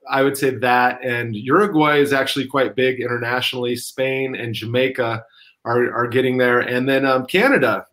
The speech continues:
actually is coming on strong. So, um, California obviously is, is right on the heels of, of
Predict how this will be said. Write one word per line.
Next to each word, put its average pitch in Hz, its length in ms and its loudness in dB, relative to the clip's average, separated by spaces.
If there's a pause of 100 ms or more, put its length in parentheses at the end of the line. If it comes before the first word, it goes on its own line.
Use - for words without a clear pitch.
actually 113 520 -4 (120)
is 120 160 -6
coming 123 240 -8
on 113 200 -4
strong. 104 560 -4
So, 113 460 -4 (440)
um, 131 200 0
California 170 640 4
obviously 143 500 2
is, 131 340 -2
is 120 460 -4 (100)
right 120 240 2
on 117 100 0
the 107 80 -2
heels 113 380 -2
of, 98 100 -8 (180)
of 104 140 -6